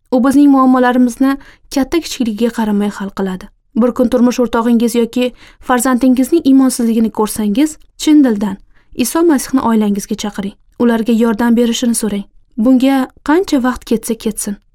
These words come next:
bu ishni albatta qiling. Bir kun kelib, ular imonsizliklaridan shifo topsalar, xuddi Simonning qaynonasi kabi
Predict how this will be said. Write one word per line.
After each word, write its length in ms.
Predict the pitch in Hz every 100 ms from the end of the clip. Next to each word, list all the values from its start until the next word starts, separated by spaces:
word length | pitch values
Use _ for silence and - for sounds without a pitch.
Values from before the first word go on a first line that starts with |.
| _
bu 120 | 233 233
ishni 220 | - 226
albatta 440 | 214 202 214 208 -
qiling. 220 | 196 202 - _ 240
Bir 160 | 294
kun 160 | 330 330
kelib, 200 | 311 302
ular 200 | - 277
imonsizliklaridan 960 | 277 269 269 262 240 247 247 240 247 254
shifo 300 | - - 302
topsalar, 480 | 294 220 - 190 185 - -
xuddi 280 | - 262 285
Simonning 480 | - 277 269 269 277
qaynonasi 460 | 254 240 240 240 -
kabi 220 | 220 185